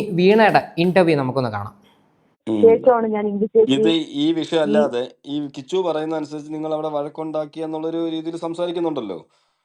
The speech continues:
Speaker 2: അപ്പം
Speaker 3: ആ.
Speaker 2: സ്ഥിരമായിട്ട് അവിടെ ഒരു വഴക്ക് കണ്ടത് കൊണ്ടാണോ? അങ്ങ് അതാണ് ഞാൻ ആദ്യമേ ചോദിച്ചത്, കിച്ചു നിങ്ങളുടെ കൂടെ ആണോ താമസം എന്ന് ഞാൻ ചോദിച്ചത്, മനസ്സിലായോ?
Speaker 3: അല്ല, കിച്ചു കണ്ടിട്ടില്ല ഞങ്ങൾ വഴക്കുണ്ടാക്കുന്നതൊന്നും.
Speaker 1: ഓക്കെ, ഇത് ഏകദേശം മുപ്പത്തിയൊന്ന് മിനിറ്റ് ഉള്ള ഒരു കോൺവെർസേഷൻ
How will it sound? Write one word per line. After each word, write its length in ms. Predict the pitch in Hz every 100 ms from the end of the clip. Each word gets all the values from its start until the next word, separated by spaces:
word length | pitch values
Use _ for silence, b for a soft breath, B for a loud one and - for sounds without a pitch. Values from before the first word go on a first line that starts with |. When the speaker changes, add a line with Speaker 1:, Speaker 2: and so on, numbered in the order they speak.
| _ -
Speaker 2:
അപ്പം 180 | 127 170
Speaker 3:
ആ. 40 |
Speaker 2:
സ്ഥിരമായിട്ട് 560 | 165 220 196 165 175 180
അവിടെ 120 | 160 165
ഒരു 60 | 165
വഴക്ക് 280 | 147 151 175 165
കണ്ടത് 300 | 151 160 170
കൊണ്ടാണോ? 360 | 175 165 143 151 147
അങ്ങ് 120 | 139
അതാണ് 180 | 135 156 165
ഞാൻ 80 | 151
ആദ്യമേ 280 | 147 165 165
ചോദിച്ചത്, 320 | 156 156 160 156
കിച്ചു 200 | 147 156 160
നിങ്ങളുടെ 260 | 147 151 156
കൂടെ 140 | 156 151
ആണോ 140 | 143 151 143
താമസം 500 | 135 139 147 143 147 151 -
എന്ന് 120 | 135 131
ഞാൻ 100 | 139 143
ചോദിച്ചത്, 340 | 151 143 120 113
മനസ്സിലായോ? 300 | 127 127 240
Speaker 3:
അല്ല, 120 | 254 202 - 185 277
കിച്ചു 260 | 226 302 285
കണ്ടിട്ടില്ല 460 | 247 254 262 247 240 214
ഞങ്ങൾ 200 | 202 220 208
വഴക്കുണ്ടാക്കുന്നതൊന്നും. 1000 | 190 - 208 185 185 180 180 170 165 160 _ _ _ _ _ 104 _ _ 160
Speaker 1:
ഓക്കെ, 160 | 156 117 - b b b b 185
ഇത് 60 | 196
ഏകദേശം 420 | 190 196 185 175 180 170
മുപ്പത്തിയൊന്ന് 600 | 160 160 165 185 175 175 156
മിനിറ്റ് 240 | 151 156 139
ഉള്ള 140 | 135 147 - 165
ഒരു 100 | 156 151 156
കോൺവെർസേഷൻ 540 | 147 156 156 147 156